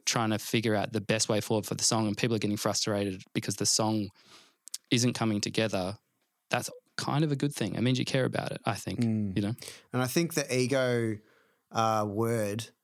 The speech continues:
Speaker 2: it, it's applicable to both sides,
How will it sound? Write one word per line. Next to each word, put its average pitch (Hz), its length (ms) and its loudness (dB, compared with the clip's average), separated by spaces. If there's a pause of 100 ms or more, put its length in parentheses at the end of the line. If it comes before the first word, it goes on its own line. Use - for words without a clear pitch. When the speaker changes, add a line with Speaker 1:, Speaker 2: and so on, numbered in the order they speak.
(880)
Speaker 2:
it, 139 260 -4 (360)
it's 139 200 0
applicable 143 540 2
to 123 60 0
both 117 300 0
sides, 117 640 -2